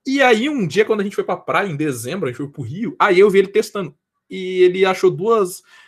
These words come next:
é, duas, dois anéis de prata, e aí já pagou todo o gasto que ele teve com o detector. Eu falei, eu parei de zoar ele depois desse dia.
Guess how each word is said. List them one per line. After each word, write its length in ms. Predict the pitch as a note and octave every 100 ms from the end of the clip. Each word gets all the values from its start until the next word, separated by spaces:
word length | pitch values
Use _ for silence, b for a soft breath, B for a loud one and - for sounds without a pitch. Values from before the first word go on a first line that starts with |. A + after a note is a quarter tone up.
| b
é, 200 | D3+ D3+ B2+
duas, 680 | D3+ G#3 G#3 G3 F3 C#3+ B2+
dois 200 | F3 G#3
anéis 380 | G3+ F3 F3+ D3
de 100 | D#3
prata, 400 | - D#3 - -
e 100 | F3
aí 120 | F3
já 140 | F#3+ F#3
pagou 380 | A3 F#3+ F3
todo 240 | F#3+ G#3 G3+
o 20 |
gasto 400 | F3 F#3+ A3 -
que 80 | A3+
ele 140 | A3+
teve 340 | G3+ E3 F3+ F3+
com 300 | F3+ F3+ D#3+
o 60 |
detector. 380 | D#3 F3 F3+ D3
Eu 40 | C#3
falei, 240 | A2+ G#2
eu 140 | B2+
parei 220 | B2+ D3+ D#3
de 80 |
zoar 220 | D#3 D#3 C3
ele 120 | A#2
depois 260 | A2 B2+
desse 240 | B2+ - B2+
dia. 180 | C3